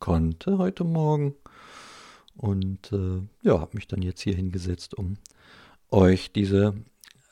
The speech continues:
äh, paar, äh, Dinge einfach hier weiter zu sagen. Genau. Vielen Dank an alle, die,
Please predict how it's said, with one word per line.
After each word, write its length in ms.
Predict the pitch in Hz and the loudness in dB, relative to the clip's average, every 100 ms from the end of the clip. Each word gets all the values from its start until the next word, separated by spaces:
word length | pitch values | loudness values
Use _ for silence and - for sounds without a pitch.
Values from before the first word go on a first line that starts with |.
| _ | _
äh, 220 | - 98 98 | -4 -2 -2
paar, 640 | - 92 87 92 87 101 _ _ _ _ _ _ _ _ _ _ _ - | -2 -2 0 -2 -4 -12 _ _ _ _ _ _ _ _ _ _ _ -2
äh, 100 | 123 | 2
Dinge 320 | 110 101 - | 4 4 4
einfach 300 | 92 - 117 | 0 -2 -4
hier 340 | - 98 113 - _ _ _ | 2 2 2 -2 _ _ _
weiter 300 | - 127 104 | 2 4 4
zu 200 | - - | 0 -4
sagen. 420 | 90 76 - - - - - | -4 -4 -6 -10 -14 -20 -2
Genau. 340 | 214 131 - - _ _ - - - - _ | 2 2 0 -12 _ _ -20 -20 -20 -20 _
Vielen 360 | - 226 208 | 4 8 8
Dank 380 | 139 147 285 - | 8 6 2 -2
an 160 | - 131 | -2 0
alle, 320 | 117 117 139 | 2 4 4
die, 380 | 139 117 113 | 4 0 2